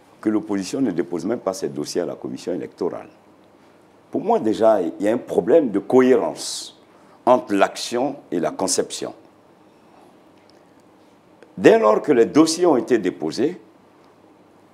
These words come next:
l'élection commence, monsieur,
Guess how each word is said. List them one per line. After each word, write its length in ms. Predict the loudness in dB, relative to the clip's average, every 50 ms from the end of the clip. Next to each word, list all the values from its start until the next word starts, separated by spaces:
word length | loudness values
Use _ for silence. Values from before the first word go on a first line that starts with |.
| _ _ _ _ _ -6
l'élection 600 | 0 4 4 6 8 8 6 6 2 -4 -4 -4
commence, 800 | -4 -2 -2 0 2 2 0 0 -2 -6 -10 -12 -12 -14 -14 -16 _ _ _ _ _ _ _ _ -20 -20 -20 _ _ _ -20 -20 -20 -20 _ _ _ _ _ _ _ _ _ _ _ _ -6
monsieur, 400 | -4 -4 -2 0 0 0 0 -2